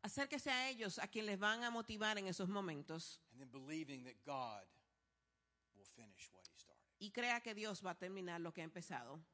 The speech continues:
Speaker 2: Pray with me.
Speaker 1: Oren conmigo.
Speaker 2: Lord Jesus, let us hear something today by your Spirit.
Speaker 1: Señor, déjanos escuchar algo por tu Espíritu.
Speaker 2: Lord, we thank you for your faithfulness,
Speaker 1: Te, te amamos
Speaker 2: your
Speaker 1: y te damos
Speaker 2: grace to
Speaker 1: gracias
Speaker 2: complete.
Speaker 1: por tu fidelidad.
Speaker 2: Lord, I pray for every man and woman here.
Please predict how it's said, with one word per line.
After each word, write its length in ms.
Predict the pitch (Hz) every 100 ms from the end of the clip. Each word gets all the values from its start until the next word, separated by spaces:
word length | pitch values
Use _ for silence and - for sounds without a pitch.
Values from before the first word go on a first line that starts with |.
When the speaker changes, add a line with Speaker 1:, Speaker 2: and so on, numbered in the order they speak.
| _ _ _ _
Speaker 2:
Pray 160 | 143 135
with 220 | 127 -
me. 80 | 107 - _ _ _
Speaker 1:
Oren 200 | 185 214
conmigo. 440 | 226 175 117 131 151
Speaker 2:
Lord 160 | 151 160
Jesus, 400 | 175 180 175 156
let 180 | 180 190
us 100 | -
hear 200 | 185 170
something 380 | - 156 - 139
today 280 | 135 135
by 200 | 120 123 120
your 140 | 120
Spirit. 400 | - - 101 90 - -
Speaker 1:
Señor, 360 | 220 226 247
déjanos 400 | 240 277 277 254
escuchar 460 | 240 - 214 226 202
algo 260 | 196 202
por 120 | 196 190
tu 100 | 196
Espíritu. 560 | - 170 143 139 156
Speaker 2:
Lord, 260 | 160 175 165
we 120 | 175
thank 320 | - 175 175
you 80 | 165
for 120 | -
your 120 | 143 139
faithfulness, 840 | - 185 190 202 196 202 - -
Speaker 1:
Te, 240 | 196 208 202 -
te 80 |
amamos 520 | 208 196 226 254 254 220
Speaker 2:
your 100 | -
Speaker 1:
y 40 |
te 60 | -
damos 60 |
Speaker 2:
grace 380 | 175 190 208 214
to 100 | 175
Speaker 1:
gracias 60 | 165
Speaker 2:
complete. 520 | 175 151 131 113 - - _ _ _ _ -
Speaker 1:
por 120 | 208
tu 140 | 208
fidelidad. 680 | 202 196 185 185 190 202 240 254 -
Speaker 2:
Lord, 180 | 151 180
I 80 | 180
pray 280 | - 202 190
for 140 | 175 -
every 340 | 202 208 220
man 340 | 190 196 208 202
and 160 | 180
woman 240 | 175 175 156
here. 280 | 143 123